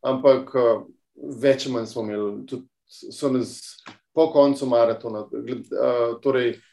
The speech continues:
ko je pr-, prlaufal ta zadnji na štiri ure pa pol,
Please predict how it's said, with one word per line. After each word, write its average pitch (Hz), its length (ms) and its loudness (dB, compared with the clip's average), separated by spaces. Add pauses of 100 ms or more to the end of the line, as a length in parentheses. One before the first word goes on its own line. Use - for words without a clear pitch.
(320)
ko 151 100 6
je 139 120 6
pr-, 131 420 2
prlaufal 135 560 2
ta 131 140 -12
zadnji 127 420 2
na 117 120 -8
štiri 139 360 0
ure 135 280 4 (560)
pa - 160 -20
pol, 143 420 2